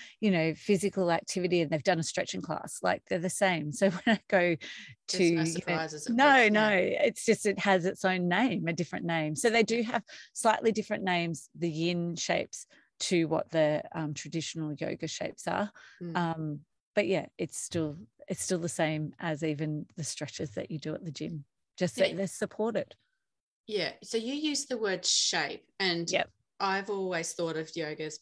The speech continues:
Speaker 2: poses. So tell me, is there a difference, or
Speaker 1: There's
Speaker 2: is it
Speaker 1: no
Speaker 2: just, like, a
Speaker 1: difference.
Speaker 2: preference
Speaker 1: Same
Speaker 2: in
Speaker 1: thing.
Speaker 2: word?
Speaker 1: It's
Speaker 2: Yeah.
Speaker 1: just the, just difference. Yeah, there's no
Speaker 2: It,
Speaker 1: difference.
Speaker 2: do you use shape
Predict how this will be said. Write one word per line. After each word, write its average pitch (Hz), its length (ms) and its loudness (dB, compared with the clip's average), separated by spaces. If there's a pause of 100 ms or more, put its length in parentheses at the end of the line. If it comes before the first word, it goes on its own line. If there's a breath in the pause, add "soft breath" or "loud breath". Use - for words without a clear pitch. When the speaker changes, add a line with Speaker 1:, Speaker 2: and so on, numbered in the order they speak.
Speaker 2:
poses. 165 560 -4
So - 160 -4
tell 208 220 -2
me, 240 160 -4
is 190 160 -6
there 185 120 0
a 170 40 0
difference, 185 480 -4
or - 40 2
Speaker 1:
There's 196 100 6
Speaker 2:
is 233 60 4
it 240 40 6
Speaker 1:
no - 20 8
Speaker 2:
just, 190 160 4
like, 165 100 0
a - 40 -2
Speaker 1:
difference. 180 260 -6
Speaker 2:
preference - 300 -6
Speaker 1:
Same 190 180 4
Speaker 2:
in 139 60 -4
Speaker 1:
thing. 180 160 2
Speaker 2:
word? 151 160 -4
Speaker 1:
It's - 220 0
Speaker 2:
Yeah. 190 80 4
Speaker 1:
just - 200 -4
the, - 160 0
just - 320 -12
difference. - 520 -10
Yeah, 185 160 -2
there's - 180 -6
no - 80 -8
Speaker 2:
It, - 160 -4
Speaker 1:
difference. 240 400 -14
Speaker 2:
do 226 100 -2
you 226 260 0
use 254 200 4
shape - 300 2